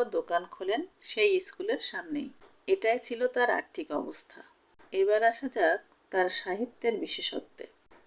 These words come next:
উনিশশো পঁচানব্বই সালের দিকে হলধর স্থানীয় ওড়িয়া ভাষায়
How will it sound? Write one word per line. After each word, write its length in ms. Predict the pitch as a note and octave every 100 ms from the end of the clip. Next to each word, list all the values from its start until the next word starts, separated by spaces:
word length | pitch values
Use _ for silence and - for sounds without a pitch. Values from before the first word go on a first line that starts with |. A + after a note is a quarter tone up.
| -
উনিশশো 400 | G#3 A#3 - D4
পঁচানব্বই 640 | C#4 G#3 G#3 G#3+ A3 A3+ B3
সালের 260 | B3+ A3+ A#3 A3+
দিকে 280 | A#3+ F3+ F3 C4 _ _ _ -
হলধর 440 | F3+ F#3+ G3+ G3+ G3 F3+
স্থানীয় 520 | - - G#3 G#3 G#3+ -
ওড়িয়া 360 | F#3+ F3+ F#3+ G3
ভাষায় 480 | G3+ G3+ G#3 E3+